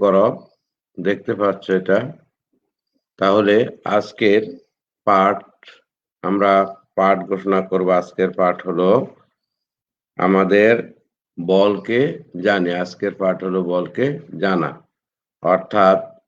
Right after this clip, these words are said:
বল কি, বল যে সূত্র, বল কিভাবে কাজ করে, এগুলি সম্পর্কে জানা। এই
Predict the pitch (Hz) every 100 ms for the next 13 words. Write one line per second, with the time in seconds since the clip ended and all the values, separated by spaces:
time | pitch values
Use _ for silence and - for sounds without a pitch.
0 | _ _ _ _ - 90 101 101 95 -
1 | 95 98 110 - _ _ _ _ _ _
2 | - 196 196 143 - 190 _ _ _ _
3 | _ _ _ _ _ 95 90 107 101 -
4 | 92 95 101 101 101 92 - 98 101 101
5 | 104 95 101 95 - 98 95 107 - 87
6 | - 92 98 _ 95 _ 95 92 98 90
7 | 95 95 120 - - - - - _ _
8 | _ _ 98